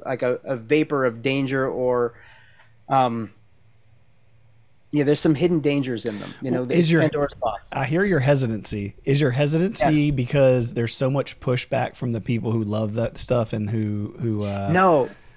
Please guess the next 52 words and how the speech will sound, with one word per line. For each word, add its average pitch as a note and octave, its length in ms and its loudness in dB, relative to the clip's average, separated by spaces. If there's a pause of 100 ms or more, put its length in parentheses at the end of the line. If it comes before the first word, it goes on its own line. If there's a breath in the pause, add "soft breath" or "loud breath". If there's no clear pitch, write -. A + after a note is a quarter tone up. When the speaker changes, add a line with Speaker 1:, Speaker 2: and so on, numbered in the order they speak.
(120)
Speaker 1:
no. G3 280 6
I D3 100 2
mean, F#3+ 160 6
I'll G3+ 80 6
tell A#3+ 160 6
you A#3 120 4
why, A#3+ 160 6
because E3+ 280 2
listen, G3 260 0
my, D3+ 160 4
my D#3+ 200 2
father F#3 340 4
and E3 100 4
my, D3+ 180 4
my D#3+ 180 2
family E3 400 2
live D#3 280 4
in E3 220 0
New D#3+ 140 4
Jersey, D#3 480 2 (140)
right? D3 440 2
And D#3 100 2
if D3+ 140 0
it D#3+ 160 0
weren't D#3 340 2
for E3+ 300 4
the, C#3+ 380 4
the C#3+ 80 0
smartphone, D3 800 0 (340 soft breath)
we, E3 200 2
I F3 120 4
wouldn't F#3+ 240 4
get F3 140 2
to D#3 100 0
see C4+ 340 0
him A#2 300 0 (100)
as D3 160 4
Speaker 2:
Right. C3+ 60 6
Speaker 1:
often C#3+ 320 2 (200)
as D#3 120 0
I E3 40 6
do. G#3+ 140 0
My D#3+ 160 4
daughter F#3+ 340 4
wouldn't C3+ 280 -4
get B2+ 100 -6
to C#3+ 80 -4
see D3+ 200 -2
him B2 240 0
as C3+ 180 0
often B2+ 520 0
as, C3 420 -2